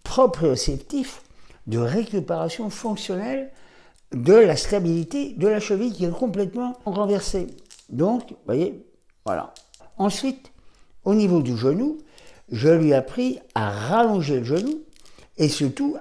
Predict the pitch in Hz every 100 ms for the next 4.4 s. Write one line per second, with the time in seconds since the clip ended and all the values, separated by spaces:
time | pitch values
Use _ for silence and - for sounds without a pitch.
0 | - 123 131 151 - 254 294 320 - -
1 | - - - 113 135 233 254 240 - 208
2 | 175 104 - _ _ _ - - - _
3 | _ - - 120 135 - 226 127 113 131
4 | 139 220 277